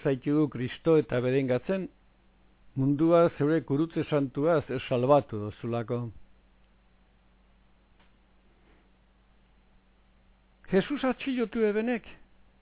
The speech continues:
Kaifas abade nagusiaren etxera eroan eben, han batuak ziran eta lege maisu eta herriko zaharrak.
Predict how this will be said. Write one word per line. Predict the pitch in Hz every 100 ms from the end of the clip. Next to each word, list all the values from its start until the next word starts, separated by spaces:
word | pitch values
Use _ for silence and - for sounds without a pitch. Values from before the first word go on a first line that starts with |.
| _
Kaifas | - 156 147 262 226 -
abade | 151 175 180 190
nagusiaren | 147 160 - 160 165 175
etxera | 139 - 156 151 139
eroan | 120 135 123
eben, | 120 175 143 107 _ _ _ _ _ _ _ -
han | 156 165
batuak | 143 160 165 127 -
ziran | 131 135
eta | 131 - 160
lege | 135 127 147
maisu | 117 117 - 139
eta | 113
herriko | 113 139 123 -
zaharrak. | 117 117 123